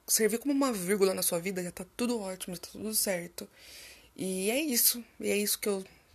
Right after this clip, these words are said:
que eu, que eu penso, que eu, enfim, que eu acredito.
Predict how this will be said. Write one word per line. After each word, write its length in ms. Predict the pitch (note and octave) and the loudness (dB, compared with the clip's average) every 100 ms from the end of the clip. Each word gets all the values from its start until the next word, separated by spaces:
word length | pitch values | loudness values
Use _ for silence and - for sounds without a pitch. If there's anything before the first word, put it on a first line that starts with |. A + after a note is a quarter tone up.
| - | -14
que 100 | - | -6
eu, 220 | F#3 F#3 F3 - - | -4 -4 -8 -16 -10
que 80 | F#3+ | -10
eu 60 | |
penso, 440 | F3+ F#3+ F#3 - F3+ | -4 -4 -4 -6 -8
que 160 | - | -8
eu, 240 | F3+ F3 F3 - _ _ | -8 -8 -12 -18 _ _
enfim, 440 | F#3+ F3+ F#3 E3+ - - - - - _ - | -10 -8 -8 -10 -16 -20 -20 -20 -20 _ -4
que 80 | |
eu 60 | F#3+ | -2
acredito. 680 | F3+ F#3 F3 E3 D#3+ - | -2 -2 -2 -4 -6 -10